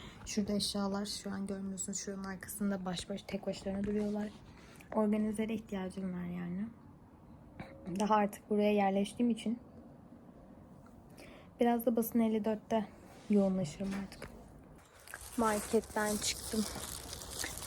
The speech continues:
Bir tane de dondurma yedim. Havalar çok sıcak. Ve benim yanımda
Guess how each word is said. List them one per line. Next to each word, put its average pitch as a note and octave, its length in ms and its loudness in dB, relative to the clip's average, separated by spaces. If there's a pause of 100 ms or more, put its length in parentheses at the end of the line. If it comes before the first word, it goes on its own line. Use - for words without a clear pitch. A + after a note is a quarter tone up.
(160)
Bir - 80 -4
tane G#3+ 300 4
de G3+ 100 -6
dondurma G3+ 420 4
yedim. - 280 -4 (640)
Havalar A3+ 520 6
çok - 360 -4
sıcak. C4+ 560 4 (720)
Ve A3+ 160 10
benim A3+ 340 12
yanımda A3+ 400 8